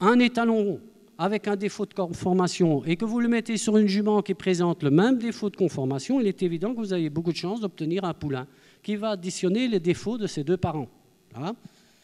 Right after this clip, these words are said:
Bien, ça, c'est la conformation naturelle. Bien, cette conformation naturelle,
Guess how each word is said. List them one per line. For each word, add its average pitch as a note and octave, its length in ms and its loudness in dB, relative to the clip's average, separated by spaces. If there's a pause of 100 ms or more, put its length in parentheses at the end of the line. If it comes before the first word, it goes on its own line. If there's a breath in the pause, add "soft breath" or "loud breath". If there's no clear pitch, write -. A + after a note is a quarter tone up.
(340 soft breath)
Bien, D#3+ 180 2 (180)
ça, C#4 220 0
c'est C#4 380 2 (180)
la G3 160 2
conformation A#3 1080 0 (120)
naturelle. C#3+ 720 2 (720)
Bien, C#3 180 -2
cette A3+ 240 0
conformation C4 640 2
naturelle, B3+ 560 0